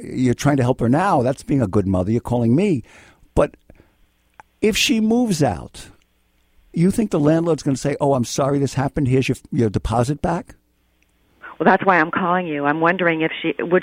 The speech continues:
Speaker 2: she be entitled to getting that deposit back?
Speaker 1: Yes,
Speaker 2: Would
Speaker 1: but
Speaker 2: they
Speaker 1: wait, wait, but, but entitled and getting is a di-, she can call the landlord and say, "Look,
Speaker 2: Mm-hmm.
Speaker 1: it's infested with bed bugs. Give me back my deposit and my money back, and I won't sue you for misrepresentation."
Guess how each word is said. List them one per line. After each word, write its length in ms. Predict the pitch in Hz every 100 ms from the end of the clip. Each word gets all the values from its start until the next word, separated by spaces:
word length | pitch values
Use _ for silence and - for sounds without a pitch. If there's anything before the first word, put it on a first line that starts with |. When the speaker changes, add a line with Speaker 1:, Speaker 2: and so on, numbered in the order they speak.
| -
Speaker 2:
she 60 |
be 160 | 180 185
entitled 480 | 180 175 196 277 277
to 80 | 180
getting 300 | 180 - 175
that 160 | 165
deposit 480 | 185 - 214 - -
back? 220 | 151 147
Speaker 1:
Yes, 320 | 185 302 285 185
Speaker 2:
Would 60 |
Speaker 1:
but 100 | 190
Speaker 2:
they 260 | 170 180 156
Speaker 1:
wait, 220 | 196 196
wait, 120 | 165
but, 120 | 131
but 100 | 131
entitled 600 | 139 135 - 170 214 185 156
and 120 | 120
getting 320 | 151 170 127
is 120 | 104
a 40 | 110
di-, 160 | 135 - - -
she 180 | - 320
can 220 | - 190
call 400 | - 233 262 285
the 100 | 233
landlord 640 | 170 147 127 95 71 58 - - _ _ _
and 140 | - 185
say, 160 | 208
"Look, 180 | 220 202
Speaker 2:
Mm-hmm. 40 | -
Speaker 1:
it's 140 | -
infested 520 | 180 - 190 - 165
with 160 | 151 -
bed 200 | 165 175
bugs. 380 | 139 76 - - - - - _ -
Give 180 | 190 262
me 140 | 240
back 320 | 208 156 -
my 160 | 151 131
deposit 640 | 120 - - 92 95 117 -
and 120 | 127
my 160 | 113 117
money 280 | 117 135 147
back, 360 | 107 104 117 -
and 120 | 123
I 120 | 123
won't 360 | 123 139 165 -
sue 320 | - - 147
you 160 | 139 123
for 140 | 120
misrepresentation." 1120 | 117 127 131 113 110 120 120 156 175 - -